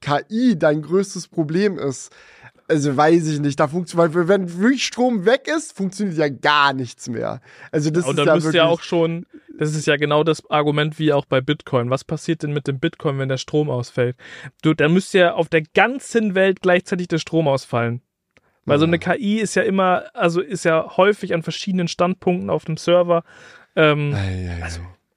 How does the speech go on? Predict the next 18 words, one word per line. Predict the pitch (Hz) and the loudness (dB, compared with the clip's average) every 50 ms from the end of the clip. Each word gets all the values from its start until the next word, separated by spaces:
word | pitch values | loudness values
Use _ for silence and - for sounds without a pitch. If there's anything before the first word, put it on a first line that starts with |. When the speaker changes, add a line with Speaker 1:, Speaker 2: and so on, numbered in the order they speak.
| _ _ _ - | _ _ _ -10
Speaker 1:
Ja. | - 101 95 - | -6 -4 0 2
Speaker 2:
und | 185 175 | 2 2
vor | - 190 180 | 2 2 4
allem | 180 180 160 | 4 6 6
Speaker 1:
Ja. | 147 143 | 4 4
Speaker 2:
in | 143 143 | 4 2
Rechenzentren | 175 131 185 180 - - 180 175 170 - 170 165 165 | 2 0 -2 -6 0 0 0 0 0 -2 -2 0 0
hat | 165 156 - | -2 -2 -2
man | 147 147 147 - - _ _ - _ _ _ _ - | -4 -4 -4 -8 -14 _ _ -20 _ _ _ _ -12
sehr | - 143 139 156 156 143 | -10 -4 0 2 2 4
häufig | 147 147 147 143 143 147 143 | 4 2 2 0 0 -4 -6
so | - - 147 143 139 135 - - - - - | -2 0 2 4 4 2 0 -6 -18 -14 -8
Speaker 1:
Ja. | 110 101 98 | -6 -4 0
Speaker 2:
doppelte, | 98 156 156 - 175 165 156 - 156 151 147 143 143 | 2 0 0 2 0 -4 -2 0 0 2 2 2 0
wie | 147 147 - 175 | -2 -4 -4 -4
heißt | - 156 160 - | -4 -4 -2 -2
das | 156 143 - | -4 -4 -2
noch? | 151 143 143 - - - | -2 -4 -4 -4 -8 -20